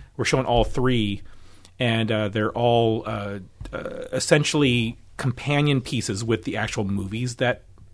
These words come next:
have been shot and are being completed. So that's the, that's the new, kind of a new thing that's happening too. You, it's, it, they're not, they're not scenes from the movie. They're actually V R experiences,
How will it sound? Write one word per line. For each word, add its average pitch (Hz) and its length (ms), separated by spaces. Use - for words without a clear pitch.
have 110 240
been 107 380
shot 110 540
and 107 100
are 101 100
being 101 460
completed. 123 500
So 123 240
that's 117 240
the, 147 140
that's 120 260
the 113 240
new, 120 580
kind 135 160
of 107 80
a 117 60
new 120 300
thing 104 280
that's - 400
happening 101 400
too. 107 400
You, 117 160
it's, 117 260
it, 117 160
they're 131 240
not, 131 380
they're 127 200
not 139 320
scenes 147 420
from 127 180
the 117 60
movie. 127 320
They're 113 180
actually 113 220
V 120 220
R 104 120
experiences, 101 920